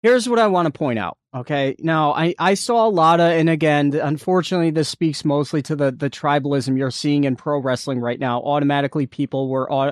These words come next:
uh, you know, so quick to jump on the fact that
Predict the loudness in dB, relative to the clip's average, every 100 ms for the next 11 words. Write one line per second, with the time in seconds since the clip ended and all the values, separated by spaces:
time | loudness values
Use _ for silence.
0 | -2 -2 0 -2 -2 -2 -2 -2 -6 _
1 | _ _ _ -2 2 2 2 0 0 -2
2 | -2 0 0 2 0 0 0 -2 -2 -2
3 | 0 -2